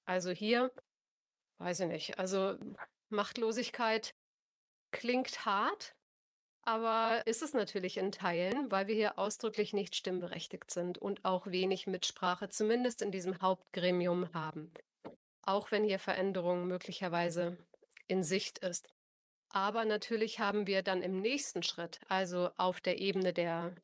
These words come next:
Ausgestaltung der Versorgung, über die Vertrags- und Vergütungsverhandlungen,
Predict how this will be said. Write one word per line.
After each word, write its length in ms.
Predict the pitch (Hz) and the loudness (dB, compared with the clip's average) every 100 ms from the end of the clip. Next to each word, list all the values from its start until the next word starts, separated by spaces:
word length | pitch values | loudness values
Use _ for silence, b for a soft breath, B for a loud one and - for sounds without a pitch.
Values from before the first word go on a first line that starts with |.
| _ | _
Ausgestaltung 840 | 202 240 - 196 - 180 180 185 | 2 2 2 -2 -2 0 0 -2
der 120 | 175 185 | -4 -2
Versorgung, 800 | 190 175 180 190 214 254 285 - _ _ _ _ | -2 2 4 4 2 0 -2 -8 _ _ _ _
über 280 | - 214 202 | -2 0 2
die 380 | 196 196 190 185 | 0 0 2 2
Vertrags- 640 | - 196 - 220 226 - | 0 -4 0 0 2 2
und 140 | - 202 | 0 -2
Vergütungsverhandlungen, 1500 | 190 180 247 190 175 - - 170 185 180 196 208 240 285 | -2 0 0 2 0 0 0 -2 -2 0 2 2 2 0